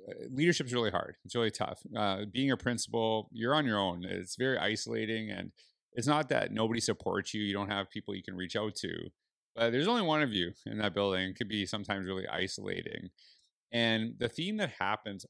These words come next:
over and over again when I have this, you know, conversation, um, is that the leaders that really inspired us, that really made a difference, were the ones who brought out things in us that we didn't even know existed.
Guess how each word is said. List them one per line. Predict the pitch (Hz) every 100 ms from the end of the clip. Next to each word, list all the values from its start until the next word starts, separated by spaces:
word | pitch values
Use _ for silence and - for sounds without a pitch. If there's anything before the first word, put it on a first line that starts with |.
| -
over | 156 185 170 151
and | 127
over | 117 110 107
again | 95 87 92
when | 98
I | 90
have | 95 101 85
this, | 85 80 - - - -
you | 101
know, | 92
conversation, | - - 101 90 - 120 110 - 80 98 _ _ _ -
um, | 98 95 95 101 - _ _ _ _ _
is | 123
that | 120 110 - - _ -
the | 113
leaders | 135 156 180
that | 190 123
really | 120 117
inspired | 107 - 98 101 98 87
us, | 90 - - _ _ _ _ _ _ _ _ -
that | 113
really | 123
made | 131 117
a |
difference, | 92 101 110 101 -
were | 107
the |
ones | 104 110 120 -
who | 120 113 107 -
brought | 107 101
out | 113 110
things | 101 98 101 90 - - _ _ _ _
in | 120 107
us | 98 -
that | 104
we | 101
didn't | 98 98 98
even | 92
know | 90 90
existed. | 87 92 92 - 80